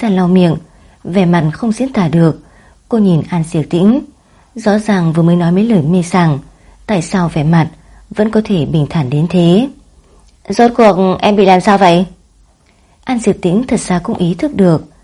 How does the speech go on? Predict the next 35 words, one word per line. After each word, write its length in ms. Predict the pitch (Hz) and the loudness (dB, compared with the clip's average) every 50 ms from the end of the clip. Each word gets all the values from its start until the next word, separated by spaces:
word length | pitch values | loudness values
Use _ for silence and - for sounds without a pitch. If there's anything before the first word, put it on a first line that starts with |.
| _ _ | _ _
bản 260 | - 180 190 175 139 - | -4 -2 0 0 -2 -2
thân 180 | - 190 175 165 | -4 -2 0 0
nói 140 | 160 156 | 0 0
sai, 400 | 165 - - 208 196 190 185 180 180 - - _ _ _ _ _ _ _ | -2 0 2 2 4 4 4 2 0 -4 -16 _ _ _ _ _ _ _
nhưng 260 | - 233 233 220 208 196 | -4 0 2 2 4 2
mà 220 | 185 175 165 160 - | 2 2 0 -2 -4
chỉ 100 | - 151 | -4 -4
có 100 | - 214 220 | -4 -4 -2
thể 220 | 233 208 160 139 - | -2 -2 -2 -2 -4
thản 220 | - 185 160 131 143 | -4 -6 -4 -2 0
nhiên 160 | 170 180 180 | 0 2 2
như 140 | 180 170 160 | 2 0 0
cũ. 400 | 170 185 175 175 190 220 262 285 - - - - - - - - - - - - - - - | 0 0 2 4 4 2 2 0 -4 -10 -20 -20 -20 -20 -20 -20 -20 -20 -20 -20 -20 -20 -8
"Không 160 | - 247 233 | -4 -4 -4
sao 180 | 226 - 240 220 | 0 2 2 2
cả, 320 | 220 226 208 190 160 151 - - _ _ _ _ _ _ _ _ | 4 4 2 2 2 -2 -4 -12 _ _ _ _ _ _ _ _
khuấy 260 | - - - 214 196 | -12 -2 2 2 4
động 460 | 214 233 190 151 190 190 190 190 180 | 4 4 4 4 2 2 2 2 2
bầu 80 | 196 202 | 2 2
không 160 | 202 233 220 | 2 0 -2
khí 140 | 220 220 196 | 2 2 2
mà 120 | 208 233 | 2 2
thôi." 340 | 233 233 220 220 220 233 240 240 - - _ _ - - - - - _ _ _ _ - - - - _ _ _ | 2 4 4 4 4 4 2 -2 -6 -16 _ _ -20 -20 -20 -20 -20 _ _ _ _ -20 -20 -20 -20 _ _ _
Tăng 200 | 262 254 240 220 | -4 -2 -2 0
Diệp 260 | 208 202 170 175 - | 0 0 0 0 -2
ngồi 180 | 170 170 156 | 0 0 0
dậy 240 | 147 - 180 160 - - | 0 0 -2 -2 -2 -2
vẻ 100 | - 170 | -2 0
mặt 180 | 151 156 156 151 | 0 0 0 0
lo 160 | - 196 202 | 0 0 2
lắng, 360 | 190 185 180 170 165 196 262 277 - - _ _ _ _ _ _ _ | 4 4 4 4 2 2 0 -4 -8 -18 _ _ _ _ _ _ _
cô 100 | _ - | _ 0
là 140 | 247 226 202 | 0 2 2
người 300 | 170 165 165 170 151 139 | 0 0 0 0 -2 -2
rõ 160 | - - - | -4 -6 -6